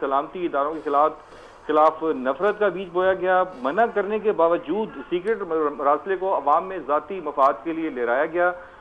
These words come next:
और, अ, उनका ये भी कहना था कि, अ, अ, अ, आठ मार्च दो हज़ार बाईस को सेक्रेटरी खाजा ने उन्हें साइफर के बारे में बताया, जबकि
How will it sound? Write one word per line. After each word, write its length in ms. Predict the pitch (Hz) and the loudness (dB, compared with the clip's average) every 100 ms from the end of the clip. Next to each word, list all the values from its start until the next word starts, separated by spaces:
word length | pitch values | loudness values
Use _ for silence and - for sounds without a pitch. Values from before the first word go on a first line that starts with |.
| - - | -10 0
और, 260 | 151 156 151 156 156 156 - | 4 4 4 4 4 4 4
अ, 380 | 143 147 147 - | 4 6 4 2
उनका 180 | 151 170 | -2 -2
ये 120 | 170 | -2
भी 100 | 185 | -2
कहना 140 | 180 | -2
था 80 | 185 | -2
कि, 120 | 185 | -4
अ, 500 | 190 185 - - - | -4 -6 -12 -14 0
अ, 460 | 156 160 160 160 160 - | 2 4 4 6 4 0
अ, 340 | 147 151 151 - | -4 -2 -2 4
आठ 260 | 147 202 185 | 6 4 4
मार्च 240 | 185 190 | 4 4
दो 160 | 180 190 | 0 0
हज़ार 160 | 190 | 0
बाईस 300 | 151 135 190 | 2 4 4
को 360 | 190 147 120 - 147 | 2 -2 -2 -10 -8
सेक्रेटरी 380 | - 175 240 | -4 -4 -6
खाजा 300 | 233 170 180 | 2 2 2
ने 160 | 208 208 | -2 -4
उन्हें 320 | 175 170 190 | -6 -8 -8
साइफर 340 | - 147 143 185 | -2 -2 -2 -4
के 100 | 170 | -2
बारे 220 | 143 165 | 0 -2
में 140 | 170 | -6
बताया, 380 | 143 147 165 196 - - - 135 | -2 0 2 0 -6 -20 -4 -2
जबकि 320 | 170 220 | 0 0